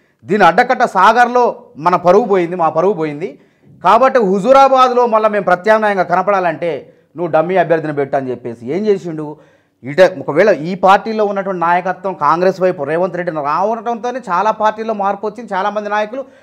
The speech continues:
కాంగ్రెస్లోకి రావడానికి ప్రయత్నాలు చేస్తున్నారు. ఇట్లాంటి తరంలో ఆ దానికి బ్రేక్ పడే విధంగా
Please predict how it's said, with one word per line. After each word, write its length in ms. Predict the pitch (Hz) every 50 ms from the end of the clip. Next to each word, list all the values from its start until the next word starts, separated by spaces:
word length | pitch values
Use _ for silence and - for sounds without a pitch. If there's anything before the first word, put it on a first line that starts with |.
| _ _ _ -
కాంగ్రెస్లోకి 560 | 175 185 214 240 240 247 247 247 247 254 226
రావడానికి 580 | 220 190 185 190 214 233 233 247 240 247 254 247
ప్రయత్నాలు 400 | 247 240 233 226 233 233 214 196
చేస్తున్నారు. 380 | 175 156 - - 113 98 95 - _ _ _ _ _ _ -
ఇట్లాంటి 420 | 147 180 175 - 262 262 277 269 269
తరంలో 360 | 262 254 240 247 240 233 240
ఆ 200 | 220 151 165 180
దానికి 500 | 180 160 147 165 165 190 214 226 - -
బ్రేక్ 420 | 175 143 147 165 185 202 190 -
పడే 180 | 214 185 175 160
విధంగా 520 | 147 139 - 127 123 113 113 110 104 107